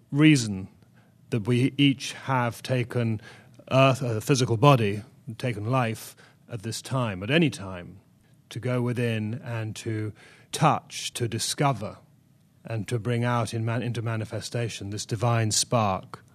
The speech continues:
that is within each and every one of us. And it's very good to be reminded here by Doctor King, and of course in this second blessing, of what our primary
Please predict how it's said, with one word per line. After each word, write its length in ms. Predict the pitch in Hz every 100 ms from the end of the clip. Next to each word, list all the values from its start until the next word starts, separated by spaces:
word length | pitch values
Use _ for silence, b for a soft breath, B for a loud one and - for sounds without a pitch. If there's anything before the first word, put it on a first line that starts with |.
| b b b b b
that 140 | - 110
is 180 | 110 113
within 280 | 110 110
each 280 | 117 113 -
and 120 | 113
every 220 | 110 101 104
one 220 | 110 110
of 120 | 104
us. 480 | 85 - - - - - B B B B B -
And 240 | 110 104 101
it's 120 | 113
very 200 | 131 127
good 240 | 117 123 -
to 80 |
be 120 | 98 113
reminded 880 | 113 120 131 123 107 104 - 143 -
here 280 | - 123 117
by 200 | 117 113
Doctor 260 | 113 110
King, 240 | - 123 127
and 160 | 143
of 80 | 107
course 280 | - 117 98
in 160 | 120 110
this 120 | 104
second 380 | 127 107 107 98
blessing, 560 | 131 - 107 87 90 - - b b b b
of 120 | 110
what 180 | 107 113
our 240 | 117 113 104 b b -
primary 680 | - 135 127 123 110 107